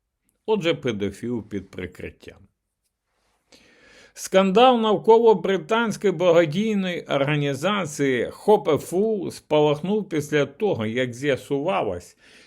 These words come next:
що вона надала доступ до українських дітей засудженому педофілу, практично не перевіривши його біографію.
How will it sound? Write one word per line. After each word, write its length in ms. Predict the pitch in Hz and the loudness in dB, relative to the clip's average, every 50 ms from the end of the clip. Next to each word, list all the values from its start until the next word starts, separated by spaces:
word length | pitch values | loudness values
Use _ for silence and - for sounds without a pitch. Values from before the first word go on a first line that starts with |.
| _ | _
що 280 | _ - - - 185 190 | _ -18 -4 0 0 0
вона 640 | 190 180 170 147 139 156 175 180 185 196 220 214 | 2 0 -4 -4 -2 -2 -2 -2 -2 -2 -2 -2
надала 640 | 196 185 185 185 175 156 151 170 175 175 180 180 175 | -2 -2 -2 -2 -2 0 0 0 0 2 0 0 0
доступ 800 | 160 139 123 117 123 165 202 208 196 160 - - - - 104 95 90 | -2 -4 -8 -2 4 6 6 8 6 4 2 -2 -8 -8 -8 -8 -8
до 240 | 95 101 101 139 | -10 -6 -2 0
українських 800 | 147 139 - - - 151 156 160 151 139 139 - - 143 123 104 | 0 0 0 -4 -4 -4 -4 -2 -4 -6 -6 -6 -4 -4 -4 -4
дітей 500 | 92 107 123 117 117 - - 185 185 156 | -4 -6 -6 -6 -6 -4 -4 -2 0 0
засудженому 1300 | 120 101 117 123 117 113 - - - 156 165 170 143 127 139 147 143 139 135 131 127 123 120 117 110 95 | -2 -2 -2 -2 -2 -2 -6 -12 -12 -10 -8 -8 -8 -6 -4 -4 -4 -4 -6 -8 -8 -8 -8 -8 -8 -10
педофілу, 1040 | - _ _ - 117 113 107 101 110 107 104 107 - - 104 90 76 73 78 _ _ _ _ _ _ _ _ _ _ _ _ _ - _ _ _ - - - _ _ _ _ _ _ _ | -12 _ _ -6 -6 -6 -4 -2 -2 -4 -4 -4 -10 -10 -10 -10 -10 -12 -16 _ _ _ _ _ _ _ _ _ _ _ _ _ -20 _ _ _ -20 -20 -20 _ _ _ _ _ _ _
практично 920 | - 202 240 233 208 - - - 240 247 254 202 - 202 240 247 233 226 214 196 185 185 | 0 2 2 2 0 -4 -6 -4 -2 -2 -2 -4 -4 -4 -2 0 0 0 -2 -2 -4 -4
не 380 | 190 180 180 185 208 214 208 | -4 -2 0 2 2 2 2
перевіривши 960 | 160 147 196 185 170 165 147 135 135 143 156 165 170 165 147 147 - 151 139 | 0 0 -2 0 2 2 2 2 0 0 -2 -2 -2 -6 -8 -6 -6 -6 -4
його 600 | 123 107 107 101 90 92 98 101 104 101 95 - _ _ _ _ _ _ | -2 -2 -2 -2 -2 -4 -6 -4 -4 -4 -6 -8 _ _ _ _ _ _
біографію. 920 | - 104 98 104 107 101 95 92 - 101 101 101 92 82 - - - - | -12 -8 -2 0 0 0 0 -2 -2 -4 -4 -4 -4 -6 -10 -16 -20 -20